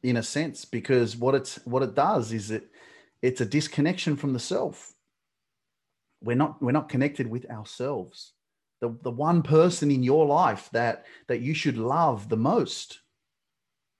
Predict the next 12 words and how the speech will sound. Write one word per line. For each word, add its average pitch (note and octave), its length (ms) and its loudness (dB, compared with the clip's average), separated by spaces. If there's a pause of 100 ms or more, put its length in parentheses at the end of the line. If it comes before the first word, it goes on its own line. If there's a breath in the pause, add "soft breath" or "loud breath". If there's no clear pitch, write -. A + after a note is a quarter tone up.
(580)
is B2 200 0
your D#3 300 2
love, D3 580 -4 (1300)
is D3 220 -4
you. G#3+ 520 0 (3250)
Because F3 300 -2
if F#3+ 160 -2
you F#3 80 0
don't G3 320 0
love E3+ 240 0
you, A#3 320 -2
how? G#3+ 600 -4